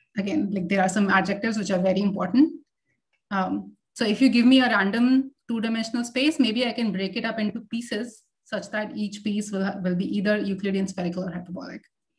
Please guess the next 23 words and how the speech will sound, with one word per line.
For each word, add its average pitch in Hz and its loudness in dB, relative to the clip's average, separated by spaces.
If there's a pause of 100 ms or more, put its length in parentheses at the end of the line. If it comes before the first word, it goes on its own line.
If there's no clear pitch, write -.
(220)
But 196 -2
then 196 0
I 185 -2
can 196 0
glue 202 -2
those 180 -4
pieces 180 -8
together. - -12 (1300)
Um, 180 -4 (840)
but, 190 -2 (500)
but 185 0
literally, 214 2
there 196 2
is 196 0
only 202 0
these 202 0
three 208 -2
things 185 -2
to 185 -6
understand - -8 (1160)
and 190 0
nothing 185 -4
else, - -16